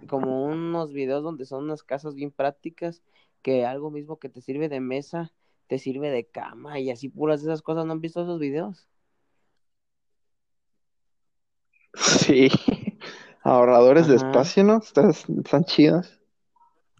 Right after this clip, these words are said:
Speaker 2: Sí, es que hay tantas cosas que los humanos ya han creado y sí está difícil, pero bueno, siempre que ves ahí una necesidad, pues es una oportunidad.
Speaker 1: Sí, o sea, todo está como que,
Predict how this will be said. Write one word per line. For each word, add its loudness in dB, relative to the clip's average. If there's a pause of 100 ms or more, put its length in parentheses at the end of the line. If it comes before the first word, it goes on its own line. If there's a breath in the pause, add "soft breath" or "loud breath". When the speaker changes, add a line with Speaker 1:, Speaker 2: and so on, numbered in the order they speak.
(1700 loud breath)
Speaker 2:
Sí, 4
es 2
que 4 (320 loud breath)
hay 4
tantas 2
cosas 4
que 6
los 4
humanos 4
ya 8
han 4
creado 6
y 2 (640)
sí -6
está 2
difícil, 2
pero 6
bueno, 4 (400 loud breath)
siempre 2
que 6
ves 8
ahí 8
una 6
necesidad, 2 (200)
pues -6
es 2
una 6
oportunidad. 0
Speaker 1:
Sí, -2
o -4
sea, -6
todo -4
está -10
como -8
que, -16